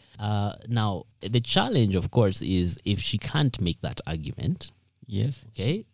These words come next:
Speaker 2: Mm-hmm.
Speaker 1: then you look at, at the end of the day, it's the landlord who determines, the landlord has that freedom to choose who is going to
Speaker 2: Stay.
Speaker 1: reside.
Speaker 2: Yes. The
Speaker 1: And, uh,
Speaker 2: flat.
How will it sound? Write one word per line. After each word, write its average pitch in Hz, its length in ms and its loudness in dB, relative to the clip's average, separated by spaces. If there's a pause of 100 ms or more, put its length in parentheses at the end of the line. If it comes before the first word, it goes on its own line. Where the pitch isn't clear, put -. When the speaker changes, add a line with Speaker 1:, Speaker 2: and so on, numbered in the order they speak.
Speaker 2:
Mm-hmm. 104 260 -14
Speaker 1:
then 104 280 0
you 110 100 4
look 123 180 2
at, - 360 -2 (260)
at 87 160 -2
the 107 80 2
end 175 100 4
of 139 80 2
the 90 80 0
day, 85 380 0 (260)
it's - 140 -10
the 104 100 4
landlord 104 500 4
who 98 140 0
determines, 87 840 0
the 113 80 4
landlord 127 340 6
has 107 480 2 (160)
that 113 180 2
freedom 92 420 2
to 92 100 -2
choose 92 340 0
who 101 220 2
is 85 100 2
going 87 240 0
to 120 300 0 (160)
Speaker 2:
Stay. - 520 0
Speaker 1:
reside. 92 600 -2 (300)
Speaker 2:
Yes. 120 500 0 (220)
The 110 160 -8
Speaker 1:
And, 104 120 0
uh, 110 60 4
Speaker 2:
flat. 110 120 0